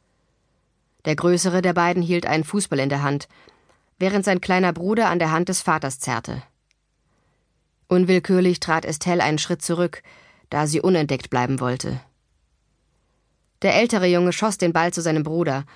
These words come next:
der augenblicklich den Vater losließ. Neugierig betrachtete Estelle den Mann.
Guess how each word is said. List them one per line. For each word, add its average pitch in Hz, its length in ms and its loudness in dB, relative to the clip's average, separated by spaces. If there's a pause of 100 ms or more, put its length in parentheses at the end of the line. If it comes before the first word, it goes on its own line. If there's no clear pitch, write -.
(420)
der - 160 4
augenblicklich 180 480 -2
den 160 100 0
Vater 156 300 0
losließ. - 580 -6 (1700)
Neugierig 220 560 4
betrachtete 208 600 -2
Estelle 139 340 -2
den 135 160 -2
Mann. 135 260 -4